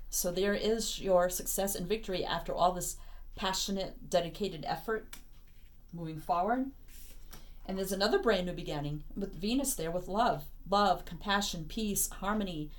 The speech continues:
spiritual fulfill-, fulfillment in every single way with friends, family, career. Could be with, even with a love here.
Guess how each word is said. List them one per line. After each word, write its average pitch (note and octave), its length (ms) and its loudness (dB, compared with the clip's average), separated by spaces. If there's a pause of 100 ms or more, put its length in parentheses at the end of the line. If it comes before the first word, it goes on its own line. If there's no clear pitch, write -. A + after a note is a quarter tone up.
(120)
spiritual G3 920 4 (920)
fulfill-, A3 460 2
fulfillment G#3+ 540 2
in F3 80 -2
every F3+ 140 0
single F#3+ 320 0
way F#3 460 2
with - 260 -8
friends, F#3 540 0
family, F#3+ 560 0
career. F3+ 680 2 (260)
Could F#3+ 140 -4
be G3 120 -2
with, F3+ 160 -4
even F#3 260 -4
with F3+ 140 -4
a F3 60 2
love F#3 380 2
here. D3+ 400 0